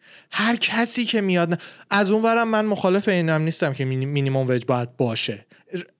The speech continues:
جمهوری خواهم، حالا احمقی اونا رو هم بگم، فکر نکنم بچه‌ها من طرف یکی رو دارم. جمهوری خواها که می‌گن نه مینیمم وج نباید باشه، اون احمقا هم میان می‌گن که نه مارکت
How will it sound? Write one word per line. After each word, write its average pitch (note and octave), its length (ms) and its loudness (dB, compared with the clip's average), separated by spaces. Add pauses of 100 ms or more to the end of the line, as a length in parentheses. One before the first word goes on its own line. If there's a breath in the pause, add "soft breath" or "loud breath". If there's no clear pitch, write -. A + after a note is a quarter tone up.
(160)
جمهوری F3 400 4
خواهم، F3 260 2
حالا F#3 160 2
احمقی E3 380 0
اونا D#3 260 2
رو E3+ 60 2
هم E3+ 100 0
بگم، D#3+ 300 0
فکر C#3+ 160 -4
نکنم C#3+ 360 -2
بچه‌ها C3 320 0
من B2+ 180 -2 (380)
طرف B2 360 -2
یکی B2 160 0
رو B2 100 -2
دارم. B2 200 -4 (580 loud breath)
جمهوری G#3+ 440 6
خواها G3+ 280 4
که A3 140 4
می‌گن F#3+ 220 2
نه F3+ 200 2
مینیمم E3 380 4
وج D#3+ 140 4
نباید D3+ 280 2
باشه، C#3 280 -2 (580 soft breath)
اون A#3 260 2
احمقا F#3+ 580 2
هم A3 100 2
میان A3+ 260 2
می‌گن G3+ 260 2
که A#3 80 0
نه B3 200 2
مارکت A3+ 600 2